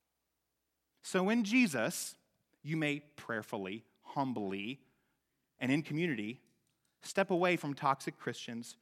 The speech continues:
who use their love, friendship, and, or camaraderie as a carrot to make you busy, usually for them."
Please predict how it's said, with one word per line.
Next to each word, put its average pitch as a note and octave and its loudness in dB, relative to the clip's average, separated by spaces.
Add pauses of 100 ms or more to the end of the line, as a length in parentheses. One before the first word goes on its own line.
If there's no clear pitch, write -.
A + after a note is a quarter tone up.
(300)
who D3+ -4
use D3 -2
their G3 4
love, C#3 6
friendship, C#3 0
and, B2 -6
or C3 -4
camaraderie B2+ 4
as A2+ -10
a - -12
carrot A2 -4 (240)
to - -8
make A#2+ -6
you D3 -10
busy, A2 -6 (160)
usually E3 0
for G#2+ -4
them." F2+ -12